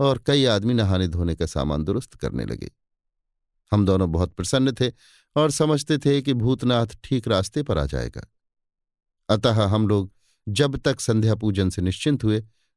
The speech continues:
तब तक भोजन भी तैयार हुआ और बेफिक्री के साथ हम तीनों आदमियों ने एक साथ भोजन किया।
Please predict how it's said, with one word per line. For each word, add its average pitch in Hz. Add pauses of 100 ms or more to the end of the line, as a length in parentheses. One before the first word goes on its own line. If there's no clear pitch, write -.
(160)
तब 127
तक 117
भोजन 92
भी 104
तैयार 98
हुआ 104
और 107
बेफिक्री 101
के 95
साथ 113 (640)
हम 143
तीनों 113
आदमियों 92
ने 87
एक 82
साथ -
भोजन 98
किया। 67